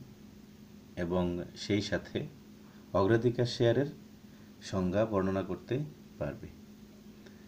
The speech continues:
ওকে, তো চলো আমরা আজকে আমাদের পাঠ শুরু করি। সবাইকে আবারও স্বাগতম জানাচ্ছি। প্রিয় শিক্ষার্থীবৃন্দ,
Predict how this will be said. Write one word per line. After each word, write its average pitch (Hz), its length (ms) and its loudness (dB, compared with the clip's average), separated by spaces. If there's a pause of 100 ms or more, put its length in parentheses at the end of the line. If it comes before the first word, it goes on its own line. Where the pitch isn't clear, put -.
(240)
ওকে, 139 360 4
তো 117 80 -2
চলো 123 340 4
আমরা 120 380 4 (400)
আজকে - 300 -6
আমাদের 101 300 0
পাঠ 98 200 4 (140)
শুরু 110 160 2
করি। 120 280 0 (1400)
সবাইকে 104 340 4
আবারও 101 520 6
স্বাগতম 90 440 -2
জানাচ্ছি। 85 480 -6 (4000)
প্রিয় 127 200 8
শিক্ষার্থীবৃন্দ, 101 960 2